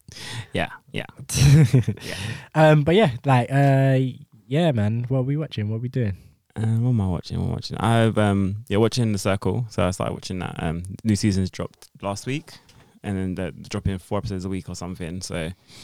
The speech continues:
Speaker 1: been watching that.
Speaker 2: Mm-hmm.
Speaker 1: Uh, watched Lucifer. The final season dropped, so I finished that off now.
Speaker 2: Is that good?
Speaker 1: It's good, yeah.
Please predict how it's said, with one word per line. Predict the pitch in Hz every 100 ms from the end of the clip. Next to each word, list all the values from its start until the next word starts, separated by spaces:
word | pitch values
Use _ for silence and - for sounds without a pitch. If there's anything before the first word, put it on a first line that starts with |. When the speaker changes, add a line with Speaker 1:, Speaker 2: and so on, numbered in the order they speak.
| - - -
Speaker 1:
been | 95
watching | 95 - 95
that. | 90 95 - _ _ _ _
Speaker 2:
Mm-hmm. | 107 107 110 _ _ _ _ -
Speaker 1:
Uh, | 101 95 92
watched | 98 - -
Lucifer. | 110 113 117 135 147
The | 92
final | - 104 95
season | 98 95 95
dropped, | 113 - - - _ _ _
so | - 90
I |
finished | 87 95 92
that | - 90
off | -
now. | 98 107 147 _ _ _ _ _ _ _ _ _
Speaker 2:
Is | 123
that | 117
good? | 127 151 - _ - -
Speaker 1:
It's | 170
good, | - 220
yeah. | 254